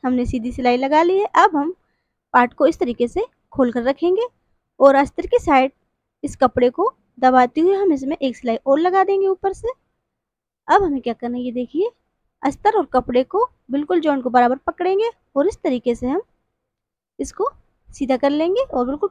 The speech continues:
प्रॉपर शेप में जमा कर गले के यहाँ से हम सिलाई लगाएंगे। ये देखिए अस्तर और कपड़े को दोनों को बराबर proper shape में कर कर हमने सिलाई लगा ली है। अब हम इसके extra कपड़े की cutting कर देंगे।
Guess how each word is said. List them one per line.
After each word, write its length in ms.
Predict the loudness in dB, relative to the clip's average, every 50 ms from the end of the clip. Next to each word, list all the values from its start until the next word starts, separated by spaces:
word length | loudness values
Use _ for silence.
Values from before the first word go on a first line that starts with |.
| _
प्रॉपर 280 | -4 -2 -2 0 -2 -2
शेप 220 | -2 0 -2 -2 -2
में 120 | -4 -4 -4
जमा 280 | -4 -4 -4 -4 -6 -6
कर 160 | -6 -8 -8 -8 _ -16 -20 _ _ _ _ _ _ _ 0
गले 260 | 2 2 4 2 2
के 120 | 2 0
यहाँ 220 | 0 0 0 -2 -2
से 160 | -4 -4 -4
हम 140 | -4 -4 -6 -8 _ _ _ _ _ _ _ _ _ -20 -20 -20
सिलाई 300 | -16 -8 -2 0 2 2
लगाएंगे। 420 | 4 2 2 2 2 0 0 -2 -4 -8 _ _ _ _ _ _ _ _ _ _ _ _ _ _ _ _ _ _ _ _ _ _
ये 100 | -8 -6
देखिए 360 | -4 -4 -4 -4 -2 -4 -4 -4 -4
अस्तर 280 | -6 -8 -6 -6 -6 -6
और 80 | -6 -4 -6
कपड़े 240 | -6 -4 -4 -4
को 120 | -4 -4 -4
दोनों 300 | -4 -4 -4 -6 -6 -8
को 100 | -8 -4
बराबर 380 | -2 0 0 0 -2 -4 -6 -6 _ _ _ _ _ _ _ _ _ _ _ _ _ _ _ _ _ _ _ _ _ _ _ _ _ _ -2
proper 280 | -2 0 0 0 0
shape 220 | 0 -2 -4 -4 -4
में 100 | -6 -4
कर 140 | -4 -4 -4
कर 140 | -4 -4 -4
हमने 280 | -4 -2 -2 -4 -4 -6 _
सिलाई 300 | -12 -8 -4 -2 -2 -2
लगा 240 | -2 -2 -2 0 0
ली 180 | 2 2 2 0
है। 140 | 0 -2 -4 -8 _ _ _ _ _ _ _ _ 0 2
अब 200 | 4 4 4 2
हम 140 | 2 2
इसके 320 | 0 -2 -4 -6 -6 -6 -6 -6 _ _ _ _ _ _ _ _ _ 2
extra 420 | 4 4 4 4 0 -2 0 0 2
कपड़े 300 | 2 0 2 2 0 0
की 160 | 2 0 -2 -2 _ _ _ _ _ _
cutting 260 | -6 -4 -2 -4 0
कर 140 | 2 2 2
देंगे। 320 | 2 2 0 0 0 -2